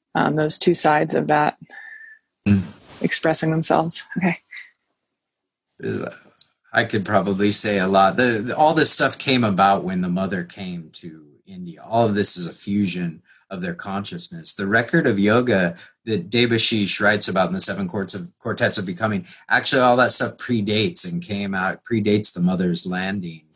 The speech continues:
Speaker 2: in, in, uh, in India and Pondicherry. So I would, I would say all of this writing is a fusion of the mother's consciousness. They fused their consciousness, and I don't wanna keep going. I could kinda go on about that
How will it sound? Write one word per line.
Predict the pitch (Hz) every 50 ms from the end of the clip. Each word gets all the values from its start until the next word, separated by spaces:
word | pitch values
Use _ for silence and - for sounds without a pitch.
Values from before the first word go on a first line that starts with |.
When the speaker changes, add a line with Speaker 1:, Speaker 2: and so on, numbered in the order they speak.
| _
Speaker 2:
in, | - - - _ _ _ _ _ _ _ _ _ _ - 92 92 92 87 82
in, | 80
uh, | 80 80 80 78 76 76 - - _ _ _
in | 92 87 80 80 _ _ _
India | - 95 92 95 92 85 78 76 76 73
and | - _ _ -
Pondicherry. | 90 87 87 87 87 85 - - - - - - _ -
So | - - - - - -
I | 95 95
would, | 101 104 98 - _ _ _ _ _ _
I | 101 104
would | 113 -
say | - 123 104
all | - - 92 98 104 - 110
of | 101 87 85
this | 87 85 80 - -
writing | 92 87 85 85 82 82 80 80 80 78 80
is | 80 82 82 - -
a | 85 82
fusion | - - - 92 90 87 85 - 85 80 80
of | 156 - _ _
the | - 80 78 - 80
mother's | 82 85 85 82 78 -
consciousness. | - - 170 170 - - - - - - 175 170 -
They | - 180 175
fused | 175 - - 117 117 117 117 113 - - - - - - - - - _
their | - 104 98 95
consciousness, | - - 110 104 101 101 - 101 90 - - 82 82 - -
and | 87 92
I | 104 113
don't | 120 123
wanna | 117 104 98 90
keep | - - 101 87 -
going. | - 90 85 87 90 87 82 80 78 - - - -
I | 92 87
could | 87 - 95 82 - -
kinda | - - 95 87 87
go | 85 - - 90 87
on | 85 85 87 87
about | 85 80 78 76 76 - -
that | 82 78 78 -